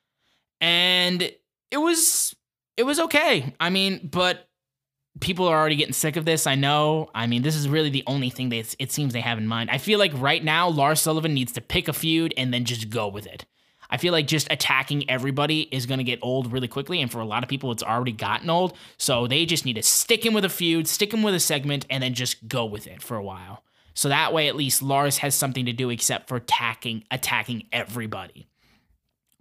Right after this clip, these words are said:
But, you know, it's whatever. Um, Becky Lynch, Becky Two Belts, once again, cut another promo and talking how she's gonna destroy Lacey Evans. And then we had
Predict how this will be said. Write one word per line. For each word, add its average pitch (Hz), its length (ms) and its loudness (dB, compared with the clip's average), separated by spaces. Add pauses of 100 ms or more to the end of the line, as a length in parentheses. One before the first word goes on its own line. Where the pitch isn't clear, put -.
But, 208 440 2 (340)
you 403 100 0
know, 349 240 0 (140)
it's 208 240 -4
whatever. 139 400 -2 (320)
Um, 139 420 2
Becky 196 280 2
Lynch, 220 500 2 (100)
Becky 156 260 0
Two 160 180 2
Belts, 180 300 2
once 151 200 0
again, 147 220 0
cut 151 180 -2
another 147 280 2
promo 170 680 0
and 131 140 -4
talking 139 260 0
how 139 220 0
she's 139 240 -2
gonna 139 160 0
destroy 151 500 2
Lacey 151 360 2
Evans. 185 400 0 (520)
And 180 200 2
then 214 180 4
we 214 120 4
had 202 220 4